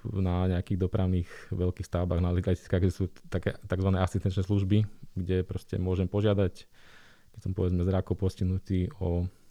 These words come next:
sprevádzanie a takéto iné, hej. Čiže proste niektoré veci sa naozaj nedajú, hej, a letisko je extrémne zložitý, a zložitá budova,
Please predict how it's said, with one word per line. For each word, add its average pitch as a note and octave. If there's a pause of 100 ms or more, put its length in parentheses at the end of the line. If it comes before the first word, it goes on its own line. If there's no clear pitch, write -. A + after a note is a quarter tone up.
(120)
sprevádzanie F#2
a F2
takéto F2+
iné, F2+
hej. F2+
Čiže F2+ (560)
proste A#2
niektoré A2+
veci G2+
sa G#2
naozaj F#2+
nedajú, F2+ (200)
hej, F2+
a F2
letisko F#2
je F2+ (200)
extrémne F2+
zložitý, E2+ (640)
a F2+
zložitá F2+
budova, F2